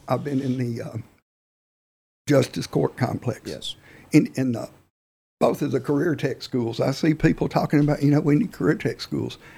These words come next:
Speaker 1: They may need to be bigger, but, I mean, I think they do a wonderful job. I toured both of them.
Speaker 2: We have a great school district. We've had Corey Usleton on a previous episode, and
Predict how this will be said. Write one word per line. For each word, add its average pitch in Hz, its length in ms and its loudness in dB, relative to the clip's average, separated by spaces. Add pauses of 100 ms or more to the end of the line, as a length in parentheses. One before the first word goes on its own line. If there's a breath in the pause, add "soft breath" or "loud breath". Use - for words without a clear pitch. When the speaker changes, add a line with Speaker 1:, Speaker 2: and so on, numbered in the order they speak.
(320 loud breath)
Speaker 1:
They 151 100 6
may 185 200 0
need 165 200 -2
to - 60 -10
be 151 160 0
bigger, 143 340 2
but, 131 180 -2
I 131 40 2
mean, 131 180 0
I - 100 -2
think - 220 -2
they 135 100 -2
do 131 180 4
a 110 40 2
wonderful 160 440 0
job. - 340 -14 (1040)
I 160 60 0
toured 135 280 4
both 131 220 4
of - 100 0
them. - 280 -8 (380 loud breath)
Speaker 2:
We 139 100 -10
have 135 140 -4
a 95 40 -8
great 131 220 -2
school 135 240 -2
district. 131 340 -2
We've 127 160 -4
had 127 180 0
Corey 127 280 0
Usleton 120 400 -4
on 113 160 -4
a 107 40 -8
previous 117 400 -6
episode, 117 500 -8
and 104 140 -12